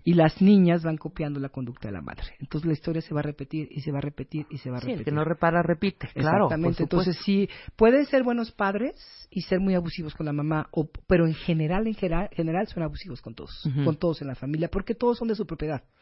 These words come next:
Speaker 2: Sí,
Speaker 1: ¿Sí?
Speaker 2: claro.
Speaker 1: Y los hijos le pertenecen. Es el, el mismo asunto que la pareja. Y el hijo tiene que hacer exactamente lo que él espera o lo que él necesita del hijo.
Speaker 2: Ujú.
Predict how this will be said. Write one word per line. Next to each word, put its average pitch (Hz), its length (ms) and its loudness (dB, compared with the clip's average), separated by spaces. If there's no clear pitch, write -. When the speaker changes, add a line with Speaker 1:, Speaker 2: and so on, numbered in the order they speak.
Speaker 2:
Sí, - 140 -6
Speaker 1:
¿Sí? - 40 -12
Speaker 2:
claro. 190 380 0
Speaker 1:
Y 214 80 4
los 202 200 8
hijos 240 280 4
le 196 80 2
pertenecen. 185 640 0
Es 233 160 4
el, 254 340 4
el 269 140 8
mismo 277 320 8
asunto 220 360 0
que 175 120 -4
la 151 120 -2
pareja. 123 380 -8
Y 202 60 10
el 202 100 8
hijo 233 200 6
tiene 214 240 2
que - 100 -8
hacer 190 220 -2
exactamente 214 720 -2
lo 196 100 2
que 175 160 -4
él 165 80 0
espera 214 480 2
o 170 80 0
lo 160 140 0
que - 80 -6
él 156 80 -2
necesita 135 480 -6
del 55 160 -12
hijo. - 200 -20
Speaker 2:
Ujú. 143 280 -2